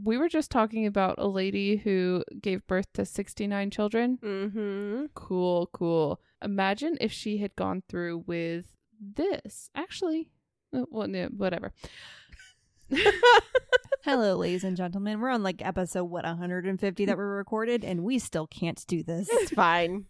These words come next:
Speaker 1: <laughs> Okay. So in nineteen oh six,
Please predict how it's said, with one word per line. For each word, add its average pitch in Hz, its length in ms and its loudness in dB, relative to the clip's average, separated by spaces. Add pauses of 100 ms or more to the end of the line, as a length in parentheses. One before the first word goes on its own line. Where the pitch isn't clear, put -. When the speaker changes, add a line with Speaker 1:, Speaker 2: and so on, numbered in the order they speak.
(120)
Speaker 1:
<laughs> 240 200 6 (400)
Okay. 233 200 6 (580)
So 208 540 8 (100)
in 208 500 2
nineteen 220 480 0
oh 302 100 4
six, - 580 -2